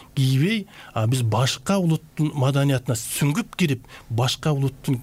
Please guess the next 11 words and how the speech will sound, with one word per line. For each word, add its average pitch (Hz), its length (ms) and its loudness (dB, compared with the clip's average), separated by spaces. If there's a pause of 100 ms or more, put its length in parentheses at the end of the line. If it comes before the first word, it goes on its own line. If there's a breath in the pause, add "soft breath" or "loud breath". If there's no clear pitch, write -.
(220)
кийимдерин 127 540 0
кийип 131 300 2
алып, 131 240 0 (360 loud breath)
мына 165 200 2
ушундай 151 400 0
жүрсөк 135 300 -2 (100)
укмуш 143 320 -2
экен, 139 240 0
жакшы 131 320 -2
экен 147 220 -2 (300 loud breath)
деп 131 280 2